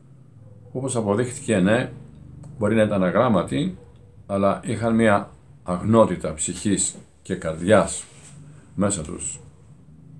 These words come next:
Αυτό εκτίμησε ο Χριστός και τους πήρε σαν κόλλες άγραφες, δηλαδή, για να γράψει επάνω τους τη Θεία Διδασκαλία Του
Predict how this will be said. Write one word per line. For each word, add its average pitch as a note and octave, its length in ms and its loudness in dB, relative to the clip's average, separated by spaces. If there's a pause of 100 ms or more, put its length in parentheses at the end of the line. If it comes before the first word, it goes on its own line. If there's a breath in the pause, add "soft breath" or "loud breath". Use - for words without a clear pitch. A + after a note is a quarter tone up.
(880)
Αυτό F#2+ 260 0
εκτίμησε G#2+ 460 2
ο G2 40 -12
Χριστός A#2+ 500 -4 (1160 soft breath)
και C3 100 -6
τους - 160 -6
πήρε D#3 320 4
σαν C#3+ 380 2
κόλλες C#3 340 6
άγραφες, B2 520 4
δηλαδή, F#2 540 -2 (1300)
για G2 160 0
να G2+ 120 2
γράψει A#2 340 4
επάνω G#2 440 4
τους G2 260 -6
τη F#2 80 -8
Θεία G#2+ 280 2
Διδασκαλία F#2 680 0
Του - 80 -20